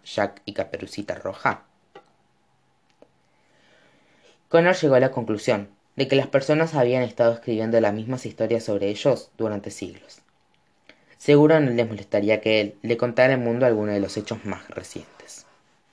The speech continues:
Pero, ¿qué pensaría Alex? Las experiencias le pertenecían a ella tanto como a él.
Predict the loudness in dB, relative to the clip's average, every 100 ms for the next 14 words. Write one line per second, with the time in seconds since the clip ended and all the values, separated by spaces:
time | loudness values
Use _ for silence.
0 | _ _ _ _ _ _ _ _ _ _
1 | _ _ -2 4 4 4 -4 _ _ _
2 | 0 0 0 0 0 0 -2 -2 -6 -12
3 | -18 -20 _ _ _ _ _ _ _ _
4 | _ _ -6 -4 -4 -2 0 2 4 4
5 | 4 2 0 -2 -2 -2 0 -2 -2 -6
6 | -4 -4 -4 -4 -6 -8 -12